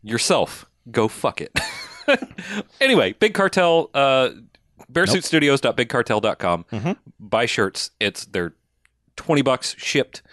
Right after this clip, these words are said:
Speaker 1: in the United States, uh, Canada, Puerto Rico, everywhere else. Please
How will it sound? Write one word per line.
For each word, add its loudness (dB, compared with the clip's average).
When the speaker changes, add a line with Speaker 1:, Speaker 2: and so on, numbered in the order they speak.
Speaker 1:
in -2
the -4
United -2
States, -2
uh, 0
Canada, 0
Puerto -2
Rico, 2
everywhere 2
else. 0
Please -4